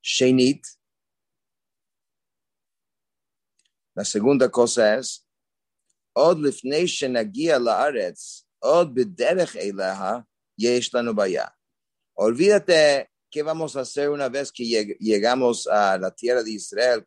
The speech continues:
para enfrentar a esta gente fuerte. Todavía antes de llegar a la tierra,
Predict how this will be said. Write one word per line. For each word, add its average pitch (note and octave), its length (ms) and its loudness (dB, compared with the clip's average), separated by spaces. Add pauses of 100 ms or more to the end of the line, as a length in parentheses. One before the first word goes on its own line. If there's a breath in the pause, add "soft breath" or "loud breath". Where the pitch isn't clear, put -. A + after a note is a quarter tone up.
para G#2 160 -4
enfrentar G#2 540 -2
a A2+ 40 0
esta G#2+ 220 -6
gente G#2 280 -10
fuerte. F2+ 540 0 (1400)
Todavía D3 500 4
antes G3+ 480 0
de D3+ 100 -6
llegar B2 380 0
a A2+ 40 -2
la A2+ 160 -6
tierra, A2 640 -4